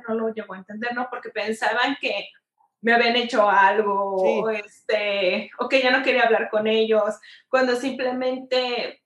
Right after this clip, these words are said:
Speaker 1: pues, quería estar un tiempo sola, ¿no? Quería reflexionar, quería agarrar pilas, quería analizar todo, y, pues, no tiene nada de malo, ¿no? Porque también siento que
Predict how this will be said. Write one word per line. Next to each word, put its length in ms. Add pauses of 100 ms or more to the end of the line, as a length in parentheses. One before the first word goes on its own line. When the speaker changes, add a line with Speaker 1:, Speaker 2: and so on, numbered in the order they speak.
Speaker 1:
pues, 180
quería 260
estar 240
un 140
tiempo 300
sola, 420 (300)
¿no? 260
Quería 260
reflexionar, 680
quería 260
agarrar 540
pilas, 400 (400)
quería 720
analizar 600
todo, 480 (420)
y, 280
pues, 180
no 180
tiene 220
nada 300
de 80
malo, 340 (300)
¿no? 300
Porque 600
también 440
siento 300 (100)
que 380